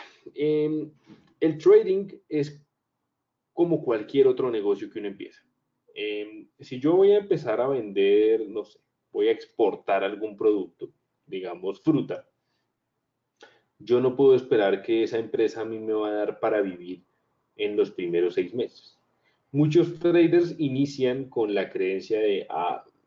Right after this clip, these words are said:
voy a-", es más, en mi curso de trading muchos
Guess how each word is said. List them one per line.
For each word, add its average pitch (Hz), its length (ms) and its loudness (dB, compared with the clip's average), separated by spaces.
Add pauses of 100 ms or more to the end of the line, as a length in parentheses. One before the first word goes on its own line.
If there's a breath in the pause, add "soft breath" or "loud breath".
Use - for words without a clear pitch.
(340)
voy 113 220 4
a-", - 120 0
es 143 160 -2
más, - 300 -2
en 117 120 -8
mi 117 100 -10
curso 147 340 0
de 170 80 2
trading 127 480 0
muchos 135 520 -2